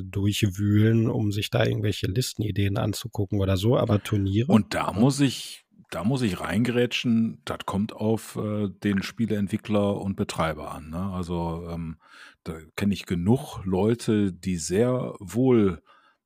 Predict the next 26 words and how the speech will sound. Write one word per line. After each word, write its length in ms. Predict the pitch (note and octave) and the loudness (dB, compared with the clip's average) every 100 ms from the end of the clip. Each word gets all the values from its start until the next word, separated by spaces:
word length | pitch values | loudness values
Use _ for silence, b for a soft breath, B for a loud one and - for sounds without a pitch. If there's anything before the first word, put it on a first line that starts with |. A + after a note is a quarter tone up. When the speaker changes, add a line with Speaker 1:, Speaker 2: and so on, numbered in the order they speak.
| _ | _
Speaker 2:
ein 160 | G2 F#2+ | -8 -4
Ohr 400 | G#2 G#2+ G#2 G#2 | 4 6 8 6
an 140 | G2+ G2+ | 4 2
der 100 | F#2+ | 0
Community 720 | F#2 F2+ F#2 G2+ G#2+ A#2 G#2 | -2 -2 0 0 0 -2 -2
haben 640 | A2 A2+ A2+ A2+ A2+ A2 | -2 -2 0 0 0 -2
und 320 | - G2 F2+ | -4 -4 -4
zuhören, 840 | - - A2+ A2 A2+ A2+ A2+ A2+ G#2+ | -6 -4 0 0 2 2 2 2 2
äh, 20 | |
auch 480 | G2+ G2 F#2+ G2+ G2 | 0 -2 -2 -4 -4
wenn 100 | G#2+ | -2
die 80 | G2+ | 0
Leute 300 | F#2+ G2+ G#2 | 0 -2 -2
mit 100 | F#2+ | 0
ihren 180 | G2 F#2+ | 0 0
Freunden 420 | - G2 G#2+ A2+ | 0 2 2 -2
spielen 440 | - A#2 A2+ G#2+ | -6 0 4 4
und 160 | G2 F2 | 2 -2
denen 200 | G2 G2+ | -4 -4
da 120 | F#2+ | -4
vielleicht 440 | - G2 G2 G2 G2 | -4 -2 0 0 -2
mal 140 | F#2+ | -2
was 100 | F2+ | -4
komisch 360 | - A2+ A2 - | 0 2 4 2
vorkommt 680 | - G#2+ - A2+ G#2 G#2+ - | 2 2 2 0 2 0 -2
oder, 420 | G#2 F#2+ F2+ F2+ | -4 -2 -2 -2